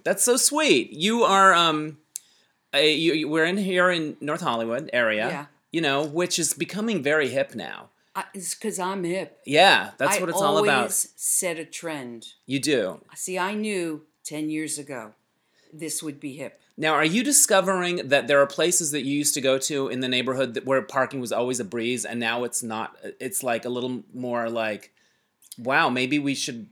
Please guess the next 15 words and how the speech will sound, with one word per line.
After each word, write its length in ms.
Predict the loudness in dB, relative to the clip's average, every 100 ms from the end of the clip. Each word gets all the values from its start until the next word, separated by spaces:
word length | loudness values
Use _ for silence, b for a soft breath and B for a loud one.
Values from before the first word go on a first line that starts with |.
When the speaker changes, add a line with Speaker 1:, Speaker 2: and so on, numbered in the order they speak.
| -16
Speaker 1:
not 380 | -8 -6 -6 -6
be 140 | -6
hip 280 | -6 -8 -14 -10
after 320 | -10 -8 -6
all"? 240 | -6 -6 -14 _ _ _
Speaker 2:
Well, 400 | -8 -4 -4 -6 -12 _ _ _ _ _ _ _ _ -6
I 120 | -2
don't 200 | -2 -2
ever 200 | -2 -6
go 260 | -4 -4 -2
out. 240 | -6 -8 -16 _ _
Speaker 1:
There, 220 | 2 4 4
<laughs> 200 | 0 -2
that's 240 | 0 0
good. 540 | 0 2 4 4 0